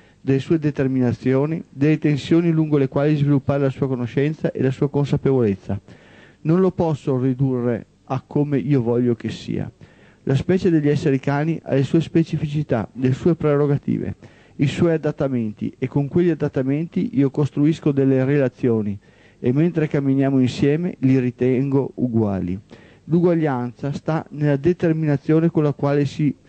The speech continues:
segue il proprio sentiero, non sul sentiero da seguire. Le mie mani manipolano velocemente la materia, o meglio,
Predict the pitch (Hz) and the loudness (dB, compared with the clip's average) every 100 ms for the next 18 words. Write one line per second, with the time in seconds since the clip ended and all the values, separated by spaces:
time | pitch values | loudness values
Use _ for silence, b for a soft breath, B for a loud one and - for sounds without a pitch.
0 | B B - 147 147 151 139 143 135 139 | B B -2 2 2 2 2 -2 0 -2
1 | - 131 - 117 107 107 139 165 196 139 | 0 -2 2 2 2 0 0 0 0 -4
2 | - 127 - 120 113 120 117 113 - 113 | -2 0 0 -2 0 0 2 0 -2 -2
3 | 107 101 92 98 - B B B B 147 | 0 0 -2 -4 -8 B B B B 0
4 | 147 151 139 147 170 156 127 143 160 170 | 2 0 0 -2 -2 -4 -4 -2 0 0
5 | 156 143 156 156 156 151 151 147 143 139 | 0 2 0 0 -4 -4 -2 -2 -2 -2
6 | 131 113 104 - 120 120 131 160 160 | 0 0 0 -2 -2 0 2 2 0